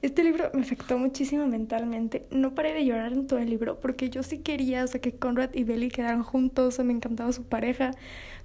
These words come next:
Pero digo, yo también entiendo Conrad, porque es como que, "Oye, pues perdiste a tu mamá, te doy tiempo, o sea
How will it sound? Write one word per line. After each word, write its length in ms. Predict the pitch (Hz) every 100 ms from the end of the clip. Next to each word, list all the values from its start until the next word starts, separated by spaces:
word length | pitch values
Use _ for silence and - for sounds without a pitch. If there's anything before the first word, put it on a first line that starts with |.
| -
Pero 140 | 311
digo, 160 | 320 302
yo 140 | 320
también 460 | 330 339 349 349 - - - - -
entiendo 760 | 359 349 320 277 277 277 285 -
Conrad, 400 | 370 359 370 - - -
porque 240 | 269 269
es 100 | 269
como 300 | 277 330 294
que, 100 | -
"Oye, 160 | 285 302
pues 220 | 302 262
perdiste 480 | - 262 247 262 320
a 20 |
tu 120 | 320
mamá, 560 | 311 233 233 247 254 262 - - - - - - - - - - - -
te 140 | 262
doy 560 | 247 240 247 254 254 - -
tiempo, 760 | 254 254 254 247 247 220 226 233
o 60 |
sea 420 | 220 240 226 311